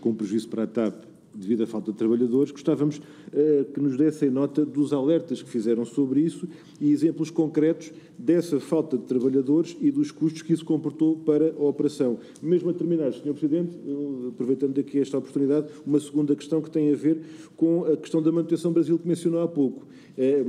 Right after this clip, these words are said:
tem ficado muito claro destas audições o problema que isso representou e tem sido, eh, durante anos alertámos para essa questão. Eh, a pergunta é se também qual foi a intervenção da Comissão de Trabalhadores, quem é que alertaram, eh,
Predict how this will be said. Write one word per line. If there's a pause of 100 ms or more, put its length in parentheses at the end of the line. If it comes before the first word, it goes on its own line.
(160)
tem
ficado
muito
claro
destas
audições
o
problema
que
isso
representou (160)
e
tem
sido, (260)
eh, (500)
durante
anos
alertámos
para
essa
questão. (400)
Eh, (580)
a
pergunta
é
se
também
qual
foi
a
intervenção
da
Comissão
de
Trabalhadores,
quem
é
que
alertaram, (340)
eh,